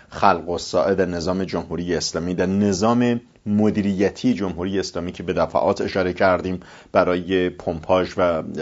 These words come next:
به تعبیر پمپاژ پروپاگاندا، برای تبلیغات از کارآمدی خودشون این گونه گمان می‌برند که مثلاً با بکارگیری، اه،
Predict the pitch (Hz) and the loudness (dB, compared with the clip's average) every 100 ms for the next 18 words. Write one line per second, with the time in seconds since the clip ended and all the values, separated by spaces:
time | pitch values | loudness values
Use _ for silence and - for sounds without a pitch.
0 | 76 71 - 82 87 - 82 90 85 90 | -6 -6 -6 -4 -4 -6 -6 -4 -4 -2
1 | 101 82 82 80 82 80 87 90 - - | -2 -2 -4 -4 -4 -2 0 0 -2 -18
2 | - - 95 87 90 90 90 90 87 - | -20 0 2 4 2 0 -2 -2 -2 2
3 | 104 98 87 87 87 87 - - 98 85 | 2 2 -6 -8 -2 -2 -2 -4 -6 -6
4 | - - 92 85 85 82 87 120 117 98 | -8 0 2 2 0 -4 -6 -4 -4 -4
5 | - 98 90 - 95 87 92 104 104 98 | -4 -6 -6 -4 -4 0 0 2 2 2
6 | 95 92 87 87 85 90 82 78 80 90 | 0 0 0 -2 -6 -6 -6 -4 -4 -4
7 | 80 78 80 76 78 85 95 95 - - | -4 -4 -4 -6 -8 -4 -2 -2 -4 -20
8 | - - 82 82 | -20 -4 0 0